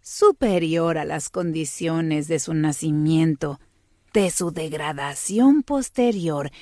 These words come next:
y finalmente del suicidio cometido por una sucesión de faltas que resultan del conflicto entre su educación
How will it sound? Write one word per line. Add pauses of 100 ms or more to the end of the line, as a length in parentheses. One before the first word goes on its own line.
(240)
y
finalmente
del
suicidio
cometido
por
una
sucesión
de
faltas (220)
que
resultan
del
conflicto
entre
su
educación